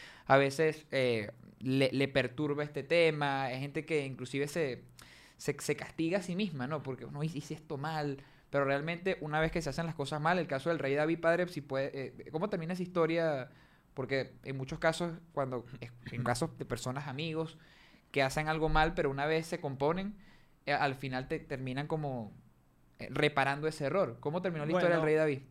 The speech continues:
Speaker 2: eh, la historia, él se arrepiente profundamente, sufre muchísimo con la muerte de su hijo, y luego tiene otro hijo con esa misma mujer.
Speaker 1: Ok.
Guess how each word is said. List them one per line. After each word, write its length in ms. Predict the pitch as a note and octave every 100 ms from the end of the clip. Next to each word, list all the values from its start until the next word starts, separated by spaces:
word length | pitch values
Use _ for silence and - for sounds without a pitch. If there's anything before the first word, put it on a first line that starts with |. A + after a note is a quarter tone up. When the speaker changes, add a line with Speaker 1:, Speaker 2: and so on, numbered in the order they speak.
| -
Speaker 2:
eh, 220 | D#3 C#3+ B2+
la 160 | C3+
historia, 640 | A#2+ - D3 C#3 D3+ F3 -
él 500 | E3 D3+ D3+ D#3+ E3+ - - - -
se 140 | - D3+
arrepiente 500 | C3 A#2+ C#3 C#3 F3+
profundamente, 880 | D3+ A#2+ C3+ C3+ D#3 D3 C3 C#3+
sufre 380 | C3+ - C3+ D#3
muchísimo 960 | C#3+ C#3 B2 E3 E3 - E3+ F3 F3 D#3+ - _ -
con 300 | B2+ A#2 A2+
la 100 | A#2
muerte 380 | A#2 G#2+ -
de 140 | C#3+ C3+
su 180 | B2+ C3+
hijo, 340 | A2+ - C#3 - - - _ _ _ _ _ -
y 540 | C3 B2+ B2 B2 A#2+ B2+
luego 380 | F#3+ F3 E3+
tiene 280 | C3+ D#3 E3+
otro 420 | F3+ F3 E3+ F3
hijo 380 | D#3+ C3 - D#3+
con 160 | - C3
esa 160 | B2+ C#3+
misma 220 | C#3+ D3
mujer. 360 | B2+ D3 D3 - - - -
Speaker 1:
Ok. 180 | A#2